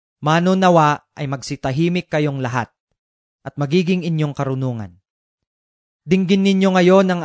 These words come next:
aking pangangatwiran, at inyong dinggin ang mga pagsasanggalang ng aking mga labi. Kayo ba'y mangagsasalita ng kalikuan dahil sa Diyos, at mangungusap ng karayaan dahil sa Kanya?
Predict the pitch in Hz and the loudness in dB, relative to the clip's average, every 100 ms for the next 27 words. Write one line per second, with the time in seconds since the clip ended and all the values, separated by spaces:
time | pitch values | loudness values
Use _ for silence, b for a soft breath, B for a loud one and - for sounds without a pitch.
0 | 170 170 175 160 156 147 143 - 156 151 | -4 -2 -6 -2 -2 -2 -6 -4 -4 -2
1 | 120 98 _ _ _ _ _ _ - 180 | -6 -10 _ _ _ _ _ _ -2 0
2 | 196 _ 170 160 180 190 202 185 170 160 | 0 _ -4 0 -2 0 -2 0 -2 -2
3 | 151 151 147 147 135 - 151 160 156 160 | -4 -4 -4 -6 -6 -4 -2 -2 -2 0
4 | 147 139 139 127 123 135 131 123 120 117 | 0 0 -6 -6 -8 -6 -6 -6 -6 -6
5 | 110 110 104 _ _ _ _ _ _ _ | -8 -10 -14 _ _ _ _ _ _ _
6 | _ _ _ _ _ _ 156 170 165 185 | _ _ _ _ _ _ -4 -2 0 0
7 | 196 190 175 - 170 165 160 160 165 170 | 0 -2 -4 0 -2 0 -6 -2 -2 -2
8 | 165 160 147 139 143 147 151 139 131 127 | -4 -4 -6 -4 -2 0 0 -2 -2 -4
9 | 120 117 110 127 135 - _ _ _ _ | -6 -8 -4 -4 -4 -10 _ _ _ _
10 | _ 180 185 175 170 165 156 160 175 185 | _ -2 -2 -4 -2 0 -2 -2 -4 -4
11 | 175 165 156 151 135 135 139 139 147 147 | -4 -4 -4 -4 -2 0 0 0 -2 -4
12 | 135 127 123 117 127 110 104 117 | -4 -2 -4 -8 -10 -10 -6 -8